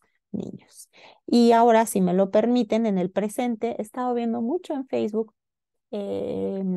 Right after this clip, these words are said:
y esto habla de, de cómo se mueve la cultura, ¿no? Eh, he estado ve-, viendo mucho en Facebook, eh,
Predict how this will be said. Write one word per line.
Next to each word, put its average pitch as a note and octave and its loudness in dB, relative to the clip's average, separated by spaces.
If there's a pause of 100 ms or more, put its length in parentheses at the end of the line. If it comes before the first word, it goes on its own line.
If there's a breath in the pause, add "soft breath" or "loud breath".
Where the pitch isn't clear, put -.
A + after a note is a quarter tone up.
(480)
y A3 -2
esto A#3+ 0
habla C4 -4
de, G3 -6 (440)
de G#3 -2
cómo C4 -4
se - -2
mueve D#4+ 4
la A3 0
cultura, G#3 -2
¿no? E3+ -8 (600 loud breath)
Eh, G3+ -4 (220)
he - -8
estado A#3+ -2
ve-, A#3 -4
viendo A3+ 0
mucho A3+ -4
en A3 -6
Facebook, A3 -4 (400 soft breath)
eh, G3 -10